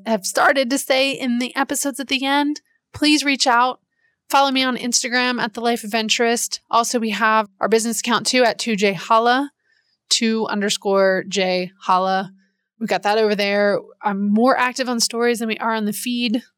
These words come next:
on the Life Adventures page. We'll probably look to amp that up at some point, but reach out, follow me, reach out, send a message, tag me in your stories, especially the podcast episodes that you loved.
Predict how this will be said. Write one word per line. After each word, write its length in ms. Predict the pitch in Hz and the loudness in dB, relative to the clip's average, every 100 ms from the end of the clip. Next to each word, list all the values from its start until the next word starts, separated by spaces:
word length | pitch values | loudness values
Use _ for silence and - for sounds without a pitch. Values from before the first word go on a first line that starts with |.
| _ | _
on 200 | 214 208 | 0 0
the 400 | 196 196 196 196 190 | 0 -2 -4 -6 -2
Life 220 | 208 208 | -2 -2
Adventures 480 | 190 208 208 220 - | -4 -4 -2 -4 -6
page. 520 | - 220 214 196 180 | -4 0 0 0 -6
We'll 80 | - | -10
probably 280 | - 196 190 | -4 -4 -4
look 200 | 196 190 | -6 -2
to 260 | 202 190 196 - _ 302 | -2 -2 -6 -16 _ -4
amp 160 | 302 | 0
that 100 | 302 | 2
up 140 | 294 294 | 2 0
at 100 | - | -2
some 240 | 349 349 | -2 -2
point, 400 | 339 359 427 453 _ _ - _ 240 | 0 2 4 2 _ _ -20 _ 0
but 240 | 247 247 | 0 0
reach 260 | 294 311 302 | 0 2 4
out, 280 | 294 294 | 4 2
follow 580 | - 277 285 294 285 285 - | 2 2 4 2 0 -2 -4
me, 480 | 254 269 269 269 254 _ _ _ | -2 0 0 -4 -8 _ _ _
reach 280 | 226 247 262 | 0 0 2
out, 240 | 233 220 | 0 0
send 160 | 247 240 | -4 -2
a 20 | |
message, 520 | 233 233 240 233 208 | -2 0 0 0 0
tag 260 | - 247 226 | 0 -2 0
me 80 | 240 | -2
in 80 | |
your 80 | 233 | 0
stories, 720 | - 240 226 226 226 208 - - | 0 2 4 4 2 0 -6 -12
especially 500 | 214 226 220 240 220 | -4 -2 0 -2 -4
the 240 | 202 208 208 | -4 -6 -4
podcast 360 | 226 220 226 | -4 -4 -8
episodes 560 | - 208 214 226 208 196 | -4 -4 -2 0 0 0
that 180 | 214 - | -2 -2
you 140 | 214 | -4
loved. 540 | 208 214 214 208 208 | 0 2 4 0 -6